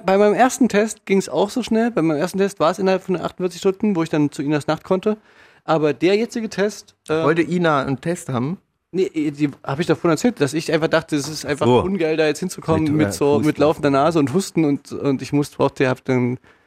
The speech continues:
Speaker 1: quasi gesagt, "Ja, hier, aber ich bin übrigens negativ."
Speaker 2: Ich hab, äh, als ich da in Italien war, wollte ich auch einen Corona-Test machen, aber ich hab ihn nicht bestanden.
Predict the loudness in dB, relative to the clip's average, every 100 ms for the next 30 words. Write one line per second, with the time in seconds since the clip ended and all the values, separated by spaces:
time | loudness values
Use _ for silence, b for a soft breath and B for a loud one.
0 | b -4 -2 0 -2 -2 -2 0 2 2
1 | 0 -4 -4 -4 -2 -2 -6 -14 _ _
2 | 0 4 4 0 -4 -16 -16 -10 -10 -6
3 | -2 0 0 -2 -8 -10 -4 -2 0 0
4 | -2 -8 _ -6 -4 0 2 4 2 2
5 | 2 2 -2 -8 -4 -4 -4 -12 -20 -18
6 | -10 -4 -2 -4 -6 -4 -2 -2 -4 -6
7 | -2 -2 -2 -2 -2 -2 -8 -4 -2 -2
8 | -6